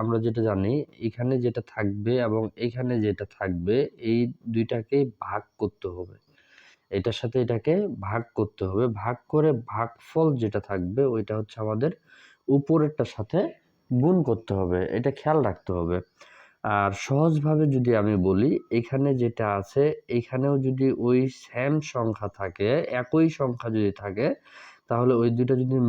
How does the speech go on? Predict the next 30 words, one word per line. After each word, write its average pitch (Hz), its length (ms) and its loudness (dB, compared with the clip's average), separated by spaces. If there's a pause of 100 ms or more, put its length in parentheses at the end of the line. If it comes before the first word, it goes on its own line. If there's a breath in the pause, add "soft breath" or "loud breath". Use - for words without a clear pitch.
মিলে 139 240 6 (120)
যায়, 104 280 2
তাহলে 117 260 -2
ওই 113 120 2
দুইটাকে 120 320 0 (200)
বাদ 120 160 4 (180)
দিয়ে 110 200 4 (260)
বাকি 113 280 -2 (140)
যেটা 110 220 0 (100)
আছে, 101 160 -4 (100)
ওইটার 107 280 -4
সাথে 110 160 -8 (140)
উপরেরটার 104 500 0 (200)
গুণ 143 120 4 (120)
করতে - 320 -4
হবে। 90 240 2 (600 soft breath)
যেমন 139 260 4 (540 loud breath)
এখানে 127 260 0
আছে 147 120 -2 (160)
x - 20 -16 (220)
plus 117 220 0 (300)
one, 131 120 2 (220)
এখানেও 117 300 0 (100)
আছে 143 200 -2 (340)
x - 20 -16 (180)
plus 104 220 0 (160)
one, 85 80 -2 (100)
তার 110 140 -2
মানে 131 120 0 (120)
এই 117 80 2